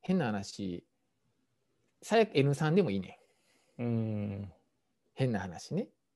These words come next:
Speaker 1: それはなんでかって言ったら均一やからね。
Speaker 2: なあ。
Speaker 1: でもエヌ五ぐらいでやったりとかもするけど、エヌ三ぐらい。で、じゃあマウスでどうするかって言ったら、まあ、すごく綺麗な誘導とかやったら、ノックアウトマウスとかやったらエヌ四とか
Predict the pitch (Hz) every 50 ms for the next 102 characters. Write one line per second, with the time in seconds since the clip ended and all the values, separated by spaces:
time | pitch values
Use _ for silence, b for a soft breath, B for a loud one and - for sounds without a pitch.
0 | _ - - 247 240 240 285 277 226 170 147 147 170 185 - 139 - - - -
1 | - - 214 202 190 190 185 - - 117 82 - - - - - - - _ _
2 | - 110 107 98 95 95 95 98 101 101 107 110 107 - - _ _ _ - -
3 | - 170 170 170 170 165 180 185 180 190 185 139 110 104 113 113 - 95 - -
4 | - 98 98 104 - 120 107 95 95 104 110 117 107 - 117 113 107 90 95 -
5 | _ - - 175 156 - - - - 180 165 208 254 277 277 254 - 247 247 233
6 | 226 226 220 214 208 - 220 208 202 - 127 120 - - - 139 139 - - 226
7 | 208 160 107 - - _ _ _ _ _ _ _ _ - 151 135 131 120 101 92
8 | - - b b b b b b b _ _ - - 175 220 247 - 202 - -
9 | 240 214 190 156 127 120 113 104 101 101 107 113 - - - - - - 151 147
10 | 139 147 139 139 135 123 - 113 113 123 - 208 185 139 123 135 135 127 - 135
11 | 135 135 147 160 185 180 147 - - - 123 131 - 127 123 117 117 117 123 123
12 | 131 127 127 - - 95 92 - -